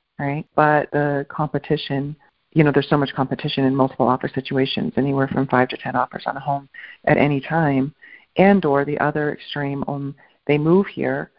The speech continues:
and they're just making an hourly rate and they can't afford our average price. So that is something that the edon is, uh, working on, the economic development, um, of Western Nevada. They're working on when these employers move in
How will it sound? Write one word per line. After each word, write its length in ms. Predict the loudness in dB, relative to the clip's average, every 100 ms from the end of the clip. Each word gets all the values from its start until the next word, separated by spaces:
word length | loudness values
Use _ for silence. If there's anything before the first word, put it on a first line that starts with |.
| _ _ -10
and 140 | -6 -2
they're 200 | -2 -2
just 240 | -4 -4
making 240 | -4 0 0
an 100 | 4
hourly 380 | 4 4 2 0
rate 320 | 0 -2 -4 -6
and 180 | -4 -4
they 80 |
can't 200 | -4 -6
afford 300 | -6 -4 0
our 100 | 2
average 320 | 0 -2 -6 -8
price. 180 | -8 -8 _ _ -2
So 100 | 4
that 140 | 6 6
is 100 | 4
something 280 | 2 -4 -4
that 160 | -6 -6
the 140 | -8 -6
edon 500 | -6 -6 -6 -8 -8
is, 80 | -10 -12 -12
uh, 120 | -8
working 340 | -6 -6 -6 -6
on, 260 | -6 -8 -14 _ _
the 60 | -2
economic 460 | 0 0 0 0 -2
development, 540 | -2 0 0 -2 -4 -12 -20 -20 -20 _ -4
um, 380 | -2 0 -2 -2
of 100 | 0
Western 320 | 0 0 -2
Nevada. 340 | 0 2 2 0
They're 140 | 0
working 320 | 0 0 -2
on 380 | 0 2 0 -2 -6 -6 2
when 140 | 4
these 180 | 4 0
employers 640 | -4 -4 0 2 2 0
move 200 | -2 -2
in 400 | 0 0 0 -2